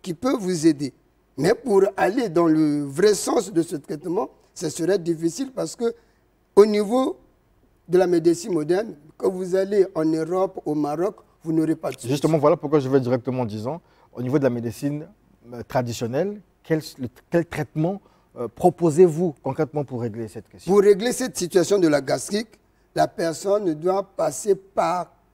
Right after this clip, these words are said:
Speaker 1: la personne qui connaît. Et en ce moment, vous avez un traitement de quatre semaines.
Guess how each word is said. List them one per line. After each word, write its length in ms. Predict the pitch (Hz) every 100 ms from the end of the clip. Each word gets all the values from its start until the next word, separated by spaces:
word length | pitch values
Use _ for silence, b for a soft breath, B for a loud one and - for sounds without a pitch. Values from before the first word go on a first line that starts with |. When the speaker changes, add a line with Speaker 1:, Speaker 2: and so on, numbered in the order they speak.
| -
Speaker 1:
la 140 | 160
personne 440 | - 190 156 240 170
qui 80 |
connaît. 360 | 165 156 156 190 -
Et 140 | 220 - _
en 100 | 160
ce 140 | 156
moment, 240 | 160 165 214
vous 200 | 175 165
avez 280 | 160 190 208 - _ _ _ _ _ _ _ _ _ _
un 100 | 202 214
traitement 440 | - 170 170 185
de 160 | 165 151 _ _ _
quatre 280 | - 170 -
semaines. 420 | - 156 143 127